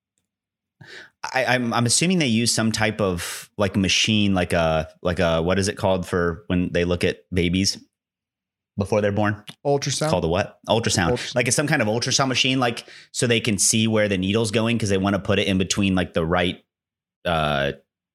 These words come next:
Speaker 1: you know, it, like, in the right area, essentially, between, like, the right,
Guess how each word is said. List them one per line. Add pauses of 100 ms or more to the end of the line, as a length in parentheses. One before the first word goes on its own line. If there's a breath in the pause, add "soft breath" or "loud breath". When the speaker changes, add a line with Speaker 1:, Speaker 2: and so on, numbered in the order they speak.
(920)
Speaker 1:
you
know, (480)
it,
like,
in
the
right
area,
essentially,
between,
like,
the
right,